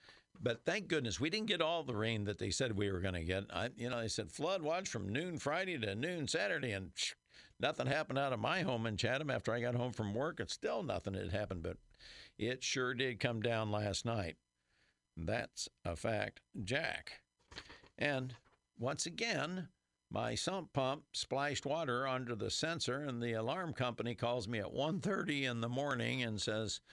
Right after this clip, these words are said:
"Your sump pump alarm's going off." Well, I could hear it in the house, uh, but I appreciate the call. And I went down, and nothing was wrong.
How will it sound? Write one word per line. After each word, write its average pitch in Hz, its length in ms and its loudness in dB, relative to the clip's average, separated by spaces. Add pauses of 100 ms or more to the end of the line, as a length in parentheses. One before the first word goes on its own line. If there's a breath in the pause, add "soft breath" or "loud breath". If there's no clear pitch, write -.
(560 loud breath)
"Your 117 220 2
sump 135 420 -2
pump 120 360 0 (160)
alarm's 104 560 0
going 104 380 0
off." 104 340 -2
Well, 104 240 0
I 110 120 2
could 82 180 -2
hear 131 280 -2
it 92 100 0
in 90 120 -4
the 85 80 -2
house, 101 480 -2 (580 loud breath)
uh, 90 280 2
but 92 180 -2
I 90 60 0
appreciate 95 540 -2
the 95 60 -10
call. 104 180 0
And 104 100 0
I 139 60 0
went 131 200 0
down, 104 220 2
and 104 240 -4 (480)
nothing 107 400 2
was 85 160 -2
wrong. 95 320 0